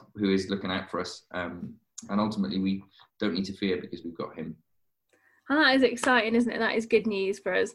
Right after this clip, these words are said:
Speaker 2: Um, that's really helpful. That's really interesting as well. Thank you very much for, um, chatting with me and sharing all of that with us. Um, insight that a lot of us don't have. That's really helpful. My last question for you, which is just as important,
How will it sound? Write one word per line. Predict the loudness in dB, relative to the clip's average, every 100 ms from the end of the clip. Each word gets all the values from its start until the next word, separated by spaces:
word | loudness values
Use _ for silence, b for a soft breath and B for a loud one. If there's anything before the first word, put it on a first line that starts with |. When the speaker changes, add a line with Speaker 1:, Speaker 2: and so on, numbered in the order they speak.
| _ b b b
Speaker 2:
Um, | -2 -2 2
that's | 4 6 6
really | 6
helpful. | 8 6 4
That's | 4
really | 6 6 6
interesting | 4 2 0 -4 0
as | 4
well. | 4 4
Thank | 2 4
you | 4
very | 6 6
much | 4 0 2
for, | 4 4 2 B B B
um, | -2 0 -2
chatting | 0 0 -2
with | -2 -4
me | 2 2 2 B B
and | -2 0 0 -4
sharing | -2 2 4 2 2
all | 0 0
of | 0
that | -2 -2
with | 0
us. | 0 -4 -10 B B
Um, | -2 -2 0
insight | 6 6 6 4 4
that | 4 6
a |
lot | 4
of | 2
us | 0
don't | 0 0 0
have. | -2 -4 _ _ -2
That's | 0 2
really | 4 4
helpful. | 2 2
My | 4
last | 8 8 6 4
question | 0 2 0 0
for |
you, | 0 2
which | 0 0 4
is | 2 2 -10 4
just | 4 4 2
as | 2
important, | 4 2 0 0 0 0